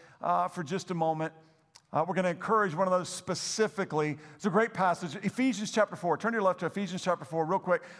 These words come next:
Phenomenal passage, just one verse in particular. I'll kinda give you the flavor around the verses, uh, but, but it's a great verse for us, uh, to apply in our lives today and this week. Uh, Ephesians four and verse twenty-nine.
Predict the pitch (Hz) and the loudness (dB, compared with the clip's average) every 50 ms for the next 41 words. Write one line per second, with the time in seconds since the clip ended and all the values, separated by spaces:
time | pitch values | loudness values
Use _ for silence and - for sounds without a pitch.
0 | - - - 202 220 226 240 254 254 226 - 190 180 170 160 - 185 170 135 135 | -10 -2 2 2 4 4 4 2 0 0 2 2 2 2 2 0 -4 -8 -4 -4
1 | 202 - - 175 185 214 220 226 214 165 202 202 - - 202 170 165 - 185 165 | -4 -4 -4 -2 0 2 2 2 2 2 2 0 2 0 -4 -6 -2 -4 -4 -2
2 | 170 165 160 175 165 156 - 190 185 170 156 175 170 160 156 - 165 185 180 175 | 0 0 2 2 2 2 2 0 0 0 0 -2 -4 -4 -6 -2 0 2 2 2
3 | 151 165 160 151 156 165 170 165 160 143 135 147 147 143 - 156 147 - - - | 2 0 0 2 2 2 2 2 0 0 0 0 0 0 -4 -8 -10 -10 -12 -20
4 | - - - - - - 160 156 156 151 143 165 160 160 - - 185 160 151 185 | -20 -20 -20 -12 -2 2 2 4 4 2 2 2 2 0 0 -8 -10 -2 0 2
5 | 180 175 - - 175 127 147 180 214 233 226 190 135 156 170 160 170 160 - - | 2 0 0 -4 -4 -2 0 2 2 2 0 0 2 2 4 4 2 -2 -6 -4
6 | 160 160 - 160 156 165 160 - - - - - - - - - 151 156 151 156 | -4 0 2 2 2 2 0 -4 -12 -16 -18 -20 -20 -14 -4 -2 0 2 2 0
7 | 156 - 175 180 170 - - 180 180 185 185 180 175 165 165 165 170 170 175 160 | -2 -2 0 0 0 0 2 0 2 2 2 2 2 4 4 2 2 2 0 -4
8 | - - - 151 123 151 151 156 165 170 170 156 147 143 131 - 139 143 160 165 | -6 -8 -8 -6 -2 0 2 2 2 0 0 -2 -4 -6 -6 -6 -6 -4 -2 -2
9 | 170 175 170 - - - - - - - - - 151 160 - - - 170 - 208 | -2 -4 -6 -12 -20 -20 -20 -20 -18 -8 -2 0 0 0 0 -2 -4 -6 -2 0
10 | 226 226 208 147 196 196 175 - - - - 208 196 170 160 156 156 165 165 - | 0 0 0 0 -2 -2 -2 -4 -6 -4 -2 -2 0 2 4 4 2 2 -2 -8
11 | - - - - _ - 156 151 151 151 120 131 175 190 190 - - - - - | -20 -20 -20 -18 _ -4 -2 0 0 0 2 2 2 2 2 -2 -6 -12 -12 -8
12 | - 180 180 185 185 175 165 151 147 143 143 143 139 | -4 -2 -2 0 0 0 2 2 2 2 2 0 -4